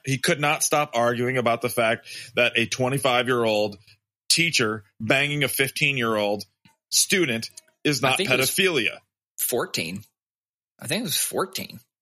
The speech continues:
Speaker 2: Even then, he's talking about, like, giving the kid high fives and shit. Yeah, I thought that was, uh,
Speaker 1: Anyway, yeah, fuck that guy.
Speaker 2: finally, like, get the fuck outta here.
Speaker 1: It'd be fun to go kick his ass.
Speaker 2: You,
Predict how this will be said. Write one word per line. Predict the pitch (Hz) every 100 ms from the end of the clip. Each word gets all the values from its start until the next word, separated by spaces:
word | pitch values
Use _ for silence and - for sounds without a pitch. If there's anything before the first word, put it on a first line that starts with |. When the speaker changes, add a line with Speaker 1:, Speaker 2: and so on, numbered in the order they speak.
| -
Speaker 2:
Even | - 233 120
then, | 90 160 113 98 - - -
he's | 175
talking | 185 170 156
about, | 120
like, | 110
giving | 120 117
the | 113
kid | 127 107
high | 110
fives | 104 101 104 -
and | 117
shit. | 131 139 - - - - - - - _ _ _ _ _ _ _
Yeah, | - 101 87 104 - -
I | 107 120
thought | 127 117
that | 110 98
was, | 104 107
uh, |
Speaker 1:
Anyway, | 104 123 113 104
yeah, | 107 95
fuck | - 123 -
that | 107
guy. | 92 95 92
Speaker 2:
finally, | 147 208 170 104 92 98 139
like, | 123 123
get | 190 262
the | 220
fuck | 127 139 -
outta | 101 127
here. | 110 98
Speaker 1:
It'd | 101
be | 120
fun | 113 104
to | 95
go | 90
kick | 90 98
his | 87
ass. | 87 92 87 - _ _ _ _ _ _ _ _ _ _ _ _ _ _ _ _
Speaker 2:
You, | 127 120